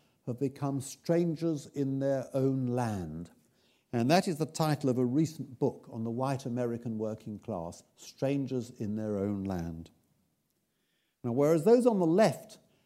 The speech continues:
say that members of ethnic minorities are alienated and discriminated against,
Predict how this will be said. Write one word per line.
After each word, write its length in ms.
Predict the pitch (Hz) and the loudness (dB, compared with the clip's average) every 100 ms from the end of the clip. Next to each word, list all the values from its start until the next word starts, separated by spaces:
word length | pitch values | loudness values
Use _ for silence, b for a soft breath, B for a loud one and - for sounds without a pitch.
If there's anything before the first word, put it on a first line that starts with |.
| _ - | _ -12
say 300 | - 165 165 | 0 4 4
that 200 | 143 - | 2 4
members 400 | 156 180 170 151 | 4 6 4 4
of 140 | 147 | 4
ethnic 340 | 175 165 165 143 | 4 2 2 0
minorities 560 | 135 143 151 147 143 131 | 2 4 4 2 0 0
are 180 | 127 - | 0 2
alienated 640 | 156 143 127 120 117 127 | 4 4 2 0 0 -4
and 220 | - 113 | -4 -6
discriminated 640 | 107 - - 175 139 92 - | -6 -10 -2 4 4 4 0
against, 480 | 87 90 107 - | -2 -2 -4 -10